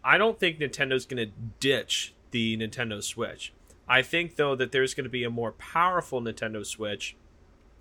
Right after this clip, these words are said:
that, that they're gonna call, like, the Switch Pro or whatever, and they're gonna release a couple games with it on day one, similar to the, how the new D, new three D S worked,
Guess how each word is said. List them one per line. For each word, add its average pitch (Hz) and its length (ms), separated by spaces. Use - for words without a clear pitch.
that, 113 300
that 120 160
they're 123 100
gonna 117 140
call, 117 200
like, 113 140
the 113 80
Switch - 380
Pro 147 220
or 131 60
whatever, 110 440
and 131 120
they're 139 80
gonna 139 160
release 147 360
a 135 40
couple 127 280
games 123 580
with 117 220
it 117 180
on 110 160
day 110 220
one, 107 320
similar 131 300
to 131 120
the, 123 120
how 123 180
the 113 100
new 113 220
D, 113 340
new 120 300
three 123 240
D 110 120
S 117 220
worked, 131 320